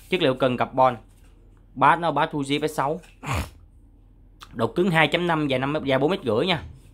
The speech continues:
Độ cứng hai chấm năm, dài bốn mét rưỡi. Khoan nó khoan Fuji đá sám xanh anh em. Nguyên dàn khoan Fuji đá sám xanh nha. Chất liệu cần carbon. Cây này ngoại hình rất là đẹp anh em. Ừ.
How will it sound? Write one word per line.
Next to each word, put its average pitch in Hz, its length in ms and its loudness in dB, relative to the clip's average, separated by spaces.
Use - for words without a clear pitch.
Độ 104 120 -2
cứng 160 200 -4
hai 143 180 2
chấm 143 160 0
năm, 135 180 2
dài 113 140 2
bốn 135 160 0
mét 165 180 -2
rưỡi. 107 300 -2
Khoan 151 300 4
nó 165 120 2
khoan 143 260 -2
Fuji 139 380 0
đá 151 80 0
sám 160 160 -4
xanh 139 200 -2
anh 131 100 -4
em. 123 120 -4
Nguyên 139 220 -2
dàn 120 120 -2
khoan 135 260 0
Fuji 131 220 -4
đá 143 80 2
sám 156 120 0
xanh 139 180 2
nha. 127 260 -2
Chất - 160 -4
liệu 120 120 4
cần 113 220 -2
carbon. 123 380 2
Cây 123 120 0
này 113 80 0
ngoại 110 140 -2
hình 104 100 -4
rất 156 140 -2
là 139 40 -6
đẹp 98 200 -4
anh 120 100 -6
em. 117 120 -6
Ừ. 104 80 -16